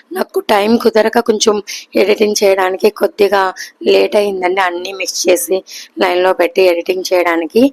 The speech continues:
అయితే ఈ హౌస్ చెప్పాను కదా, మా అమ్మగారు ఎప్పటి నుంచో అనుకుంటున్నారు కట్టాలి, పైన వేయాలి, పిల్లలు ఇబ్బంది పడుతున్నారు. మేము వచ్చినప్పుడు ఈ హౌస్ అయితే సరిపోవట్లేదండి. అందరం వస్తుంటే సంక్రాంతికి చెల్లి వాళ్ళు మేమును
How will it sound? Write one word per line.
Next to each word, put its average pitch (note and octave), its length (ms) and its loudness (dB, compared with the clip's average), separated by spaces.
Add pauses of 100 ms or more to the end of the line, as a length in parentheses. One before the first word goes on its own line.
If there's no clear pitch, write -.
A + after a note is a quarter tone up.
(480)
అయితే F#3 260 0 (160)
ఈ A3 40 2 (120)
హౌస్ G3 280 0
చెప్పాను G3 420 0
కదా, F#3 160 -2
మా F#3+ 120 -2
అమ్మగారు F3+ 380 0
ఎప్పటి - 320 -6
నుంచో F3 260 -2
అనుకుంటున్నారు F3+ 800 -2 (500)
కట్టాలి, F#3+ 480 -2
పైన F3 280 2
వేయాలి, F3 500 0
పిల్లలు F3 340 0
ఇబ్బంది F3 420 -2
పడుతున్నారు. E3+ 580 0 (420)
మేము A#3+ 200 2
వచ్చినప్పుడు B3 500 2
ఈ A#3+ 80 4
హౌస్ G#3+ 360 0
అయితే A3 300 2
సరిపోవట్లేదండి. G#3 880 0 (420)
అందరం G3+ 380 0
వస్తుంటే F#3+ 420 -2
సంక్రాంతికి F#3+ 800 -2 (280)
చెల్లి F#3+ 300 2
వాళ్ళు F#3+ 280 2
మేమును F3+ 460 -6